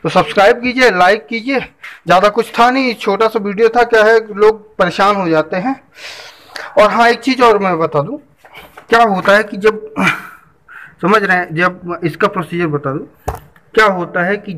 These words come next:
जब आपकी ये क्लिप नहीं लगती हैं तो क्या होते हैं कि market से ये clip खरीदते हैं और उनको, जैसे ये मेरे में,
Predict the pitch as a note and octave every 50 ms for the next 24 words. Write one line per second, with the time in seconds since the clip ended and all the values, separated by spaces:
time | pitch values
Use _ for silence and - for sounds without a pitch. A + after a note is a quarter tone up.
0 | D3 C3 - G3 F#3 D3+ C#3+ - - - - _ _ _ _ - D3 D3+ D#3 E3
1 | D#3+ D#3+ - G3 F#3 F3+ G#3 G3+ G3+ - G#3 A3 G#3+ - F#3+ F3 D3+ - A#3+ A3+
2 | G3 D3 - - - - C3+ B2 B2 D3+ F3+ - - F3+ - G#3 G3 F#3 F3 F3
3 | F3+ - F#3+ G3 G#3+ G#3 - G#3+ F#3+ D#3+ D3+ D3+ D3+ - G3 - - - G#3 F#3
4 | G3 F#3+ F#3+ - _ F#3+ F#3+ F#3+ - - - D3+ D3+ D#3 D3+ D#3 - - A#3+ A3
5 | G3+ A#3+ C#4 B3 - - - - - - - - - - - - - - A#3+ G#3
6 | F#3+ - - - - B3+ C4 C#4 D#4 D4+ - - - _ _ G#3 E3 F3 G3 F#3+
7 | - G#3 G3 F#3+ F#3+ E3+ D#3+ D#3 D3+ C#3+ C#3 C3 B2